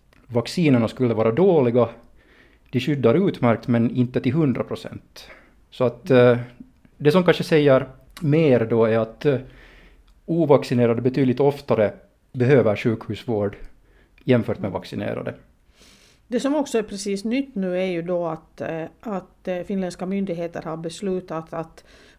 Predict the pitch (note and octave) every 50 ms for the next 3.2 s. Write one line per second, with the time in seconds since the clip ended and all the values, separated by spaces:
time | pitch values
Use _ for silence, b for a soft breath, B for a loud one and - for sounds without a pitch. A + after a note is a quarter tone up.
0 | _ _ - F#3+ F3+ F3 - - _ - - A3+ F3 E3+ D#3+ E3 - - G#3+ G#3+
1 | G#3+ - - - - D#3+ E3 - - E3+ E3+ - F3+ F3 F3 E3 E3+ F3 E3 b
2 | b b b b b _ _ - G#3 G#3 B3 C4+ C#4+ C4 F#3+ D3+ D3+ D3+ C#3+ D3
3 | - C#3 -